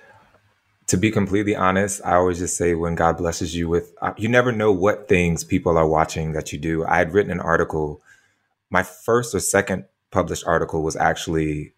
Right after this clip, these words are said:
ten songs that justify why Brandy should be the vocal Bible for This Is R and B. It was, like,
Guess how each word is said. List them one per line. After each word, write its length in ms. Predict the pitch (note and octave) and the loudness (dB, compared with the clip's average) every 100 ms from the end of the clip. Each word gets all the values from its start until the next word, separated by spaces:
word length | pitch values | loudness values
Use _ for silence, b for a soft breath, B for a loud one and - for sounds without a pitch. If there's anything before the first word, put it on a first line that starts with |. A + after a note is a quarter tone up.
| _ - | _ -2
ten 220 | - G2+ | 2 2
songs 400 | F#2+ F2+ E2+ E2 | 4 2 2 0
that 220 | D#2+ D#2 | -2 -2
justify 480 | F2+ D#2 F2 - D#2+ | -2 -2 -2 0 2
why 180 | D#2 D#2 | 2 -2
Brandy 320 | E2 D#2+ D#2 | -2 -2 -2
should 160 | - D#2 | -6 -6
be 80 | |
the 80 | D#2 | -6
vocal 300 | D2+ D2+ E2 | -4 -6 -2
Bible 320 | E2+ G2 E2+ | 2 2 0
for 160 | D2+ E2+ | -6 -4
This 180 | E2+ - | -4 -4
Is 100 | D#2 | -2
R 160 | D#2+ | 0
and 120 | D#2+ D#2+ | 2 6
B. 180 | F#2+ | 6
It 60 | D#2+ | 6
was, 100 | D2+ | 0
like, 120 | D2+ | -4